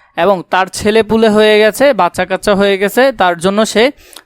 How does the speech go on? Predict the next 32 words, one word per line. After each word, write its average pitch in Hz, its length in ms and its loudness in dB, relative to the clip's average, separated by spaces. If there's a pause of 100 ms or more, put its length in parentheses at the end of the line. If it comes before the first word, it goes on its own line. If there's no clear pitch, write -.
চাইলেও 208 360 2
এখান 190 260 -2
থেকে 214 180 0
চলে 254 260 2
যেতে 170 220 -2
পারে 147 220 -2
না, 143 120 -8
কারো 151 240 -2
সাথে 190 260 -2
সে 202 200 -2
চাইলেও 190 360 0
কি 233 100 -8
করতে 214 240 -2
পারে 202 180 0
না? 127 120 -12
চলে 214 260 2
যেতে 165 200 -2
পারে 131 160 -4
না। 120 60 -20 (400)
এই 226 160 2
যে 254 220 0
একটা 208 420 0
লাইন 233 340 0
দিয়ে 202 240 2
আমাদের 185 480 0
পারিপার্শ্বিক 185 680 -2
অবস্থার 190 420 0
বর্ণনা 180 400 0
দিয়ে 196 200 -2
দিয়েছে, 156 400 0 (400)
এটাই 208 320 0
হলো 208 340 2